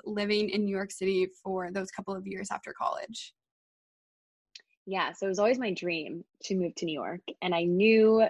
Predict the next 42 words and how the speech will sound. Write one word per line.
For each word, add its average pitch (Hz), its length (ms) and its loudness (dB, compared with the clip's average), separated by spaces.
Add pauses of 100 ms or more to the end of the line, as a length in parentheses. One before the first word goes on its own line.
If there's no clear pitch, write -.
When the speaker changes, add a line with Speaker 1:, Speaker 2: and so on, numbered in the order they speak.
Speaker 2:
you 185 120 -2
know, 175 80 -2
post-grad, 185 760 4
somehow 262 380 0
I 208 100 2
just 196 140 -2
had 180 120 -2
to 165 80 -2
get 156 160 0
myself 180 460 -4
there. 269 400 2
And, 180 140 -8
like, 170 240 -8 (100)
I 175 80 0
know 180 160 2
it's 175 180 -4
a - 40 -20
very 165 140 0
expensive 160 460 -10
city 254 300 4
to 247 100 2
live 214 220 4
in, 208 180 2
so - 80 -4
I 175 60 -2
needed 175 380 -8
to 165 260 -2
figure 180 220 -2
out 170 120 2
a 165 60 -2
way 165 360 -2 (140)
to 160 300 -4 (400)
support 233 420 4
myself 214 520 4
financially 311 760 2
and, 240 100 4
like, 196 120 0
all 185 160 2
these 175 220 -4
things. 262 500 -2
You 202 80 2
know, 165 320 0